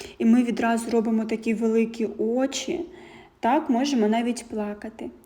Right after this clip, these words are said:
Ось так, дітки, виглядає страх. Є навіть така, е, поговорка: «У страха очі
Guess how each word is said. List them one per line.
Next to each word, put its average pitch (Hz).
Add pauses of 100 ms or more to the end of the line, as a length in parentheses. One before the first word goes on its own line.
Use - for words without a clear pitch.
(180)
Ось 208
так, 254
дітки, 226
виглядає 214
страх. - (340)
Є 240
навіть 233
така, 226
е, 214
поговорка: 220 (420)
«У 214
страха 233 (120)
очі 208